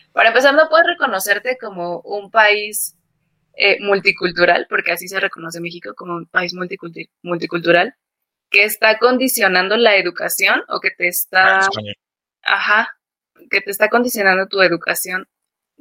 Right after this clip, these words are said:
Speaker 1: a, obligándote a aprender español, ¿no? O
Speaker 2: Bueno,
Speaker 1: sea,
Speaker 2: pero, a ver,
Speaker 1: no puedes
Speaker 2: pero ahí entras en un dilema bien cabrón, porque, o, o sea, yo sé que tenemos chingos de, de, de lenguas, ¿no?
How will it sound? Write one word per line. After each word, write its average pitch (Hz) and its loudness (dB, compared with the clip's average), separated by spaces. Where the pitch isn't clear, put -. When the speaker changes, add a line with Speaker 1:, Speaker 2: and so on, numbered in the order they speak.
Speaker 1:
a, 196 0
obligándote 214 4
a 196 2
aprender 190 2
español, 180 0
¿no? 190 -8
O - -6
Speaker 2:
Bueno, 175 4
Speaker 1:
sea, - 2
Speaker 2:
pero, 151 4
a 160 0
ver, 156 2
Speaker 1:
no - -6
puedes 254 4
Speaker 2:
pero 151 6
ahí 160 2
entras - -6
en 151 -6
un 165 -4
dilema 165 0
bien 156 -4
cabrón, 127 -12
porque, 113 -16
o, 147 -8
o 131 -2
sea, 135 4
yo 135 0
sé 202 -2
que 127 2
tenemos 131 -2
chingos 127 -2
de, 101 -8
de, 107 -14
de 104 -8
lenguas, 117 -2
¿no? 120 -16